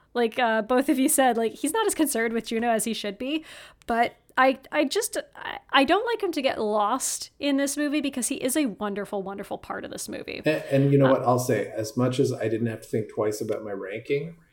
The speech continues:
Speaker 2: I think everybody does a great job. I don't, it's not like a from great to terrible. It's really, like, different layers, different levels of, like, really solid performances.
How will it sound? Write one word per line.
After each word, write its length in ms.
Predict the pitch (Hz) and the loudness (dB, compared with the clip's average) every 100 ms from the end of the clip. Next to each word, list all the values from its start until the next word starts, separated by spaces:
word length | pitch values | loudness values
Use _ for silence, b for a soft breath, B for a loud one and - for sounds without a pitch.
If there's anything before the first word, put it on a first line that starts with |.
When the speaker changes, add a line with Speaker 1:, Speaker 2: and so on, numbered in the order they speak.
| b - | b -6
Speaker 2:
I 60 | 123 | -4
think 280 | 123 127 123 | 0 -2 0
everybody 480 | 120 117 104 101 95 | 0 2 0 -2 -4
does 200 | 98 101 | -10 -14
a 40 | |
great 280 | - 95 - | -8 -8 -8
job. 320 | 110 101 - - - | -8 -8 -8 -14 -4
I 60 | 117 | 0
don't, 280 | 120 117 | 2 0
it's 220 | 123 123 127 | -2 -2 0
not 260 | 123 117 | 2 2
like 260 | 120 110 110 | 0 -2 0
a 400 | 104 98 95 - _ _ - | -2 -2 -6 -14 _ _ -4
from 180 | 113 | -4
great 360 | 107 117 110 110 | 0 0 0 -2
to 80 | 107 | -12
terrible. 560 | - 113 104 98 95 107 | -6 -2 -2 -2 -6 -6
It's 220 | 107 - | -8 -6
really, 260 | 113 110 | -6 -4
like, 340 | 110 101 95 _ - | -4 -6 -8 _ -2
different 380 | 120 117 110 - - | -2 -2 -8 -10 -14
layers, 600 | 104 107 107 104 107 104 117 - - | -8 -2 0 0 -2 -4 -12 -6 4
different 300 | 139 165 131 | 6 6 4
levels 440 | 131 120 117 113 | 2 4 2 0
of, 160 | 107 98 | -6 -6
like, 180 | 101 98 | -8 -8
really 360 | 107 110 113 113 | -6 -4 -2 -4
solid 400 | - 95 98 - | -4 -4 -6 -8
performances. 840 | 104 107 104 139 - 120 120 - | -14 -14 -20 -20 -20 -20 -20 -20